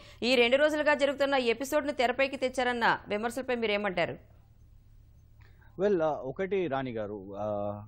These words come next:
Speaker 2: ఎలాగైతే ఈ ఎన్నికలకు శంఖారావం ఊదిందే గౌరవనీయులు హోంశాఖ మంత్రి అమిత్ షా గారు.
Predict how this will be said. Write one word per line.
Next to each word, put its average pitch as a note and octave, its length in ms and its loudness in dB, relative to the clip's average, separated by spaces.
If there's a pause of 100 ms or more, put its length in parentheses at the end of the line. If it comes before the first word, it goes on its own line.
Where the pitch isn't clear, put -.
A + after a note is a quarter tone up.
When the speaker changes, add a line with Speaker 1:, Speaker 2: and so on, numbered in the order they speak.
(420)
Speaker 2:
ఎలాగైతే D#3 760 4
ఈ C#3+ 260 -4
ఎన్నికలకు D3 960 -2 (420)
శంఖారావం D#3 600 4
ఊదిందే D#3+ 680 -2
గౌరవనీయులు D#3 640 2
హోంశాఖ D#3 460 -2
మంత్రి C#3+ 460 0
అమిత్ C#3+ 280 -2
షా C3 140 0
గారు. G#2+ 260 -2